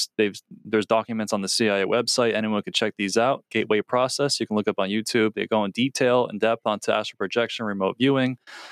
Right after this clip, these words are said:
things along those lines that people have done it. I've read, I've read a lot of, uh, you know, throughout my esoteric books and things along those lines, um, you know, people have come, came back from their astral projection, and they have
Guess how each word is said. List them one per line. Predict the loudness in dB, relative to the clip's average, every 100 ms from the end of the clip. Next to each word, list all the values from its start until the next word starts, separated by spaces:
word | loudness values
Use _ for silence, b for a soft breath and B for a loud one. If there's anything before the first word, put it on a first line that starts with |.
| B B
things | -2 2
along | 2 2
those | 0 0
lines | 2 2 0 -2
that | -4
people | 0 2 2
have | 2
done | 0 0
it. | -4 _ 0
I've | 0
read, | 0 -2 0
I've | 0
read | 0 2
a | 2
lot | 4 2
of, | 0 _ _ b b 0
uh, | 2 4 2 -2
you | -2
know, | 0
throughout | 0 0
my | -2
esoteric | -2 -2 0 0
books | 0 -2 -2
and |
things | -4 -2
along | -2
those | -2 0
lines, | 0 2 0 -4 -8 -6 -2
um, | 0 0 -2 -8 -2
you | -2
know, | 0
people | 0 0
have | 0
come, | -4 -4 -4
came | -2 0
back | 2 -2 -2
from | -4 -4 -8 B B B
their | 0
astral | 0 -2 -4
projection, | -6 -2 -2 -2 -2 -2 -2 -2
and | -2 0 -2 0
they | 0 0
have | 0 -2 -2